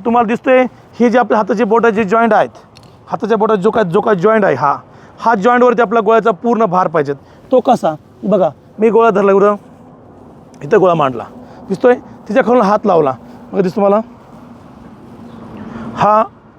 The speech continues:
हा गट दिसला का? माझा हा भाग एवढा दिसला काय, बरोबर ना? हा घट्टमध्ये आपला गोळा पकडत, म्हणजे जेव्हा इथं आपण मजबूतमध्ये गोळा पकडत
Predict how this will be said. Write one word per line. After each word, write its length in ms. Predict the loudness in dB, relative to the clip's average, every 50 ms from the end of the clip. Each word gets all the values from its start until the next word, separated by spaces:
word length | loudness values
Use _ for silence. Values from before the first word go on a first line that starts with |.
| -20 -8 -4
हा 120 | -2 0
गट 140 | 0 0 -2
दिसला 280 | -2 -4 -2 0 2
का? 160 | 2 2 2 0 -2 -8 -20 -20 -20 -20 -20 -20 -12 -4
माझा 300 | -2 -2 0 2 0 0
हा 200 | 0 0 0 0
भाग 200 | 2 0 0 0
एवढा 160 | 0 0 -2
दिसला 240 | -2 -4 -6 -8 -6
काय, 180 | -6 -6 -8 -10 -14 -20 -20 -20 -20 -20 -20 -20 -6 -2
बरोबर 200 | 0 2 2 2
ना? 100 | 0 -2 -4 -8 -14 -20 -20 -20 -14 -4
हा 180 | -2 0 0 0 -2 -6
घट्टमध्ये 540 | -4 -4 -4 -4 0 0 0 0 2 2 0
आपला 200 | 0 0 0 0
गोळा 180 | 2 2 2
पकडत, 300 | 2 2 0 0 0 -2 -6 -8 -14 -20 -20 -16 -14
म्हणजे 160 | -10 -10 -10
जेव्हा 300 | -4 -2 2 2 4 4
इथं 180 | 2 2 2 0
आपण 220 | 0 0 -2 -2
मजबूतमध्ये 640 | 0 0 0 -2 -2 -2 -4 -4 -2 -2 -2 -2
गोळा 180 | 0 0 0 0
पकडत 300 | 0 -2 -2 -2 -2